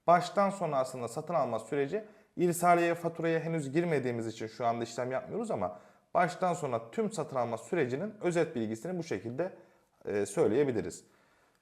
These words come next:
Bu işlemler yapıldıktan sonra satın alma siparişleri ekranına gelip yine satın alma siparişlerini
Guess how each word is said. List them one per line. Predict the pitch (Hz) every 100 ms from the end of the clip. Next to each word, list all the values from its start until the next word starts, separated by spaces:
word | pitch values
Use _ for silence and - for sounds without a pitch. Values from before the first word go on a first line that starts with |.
| -
Bu | 208
işlemler | 180 - 135 123 123
yapıldıktan | 139 156 151 151 165 147
sonra | - 101 135 190 - - - _ _ _ _ _ _ _ -
satın | - 156 151
alma | 185 139 117
siparişleri | - 127 107 101 110 104
ekranına | - 90 90
gelip | 107 156 180 - - _ -
yine | 151 151 151 -
satın | - 156 160
alma | 120 104
siparişlerini | - - 127 101 - 107 110 139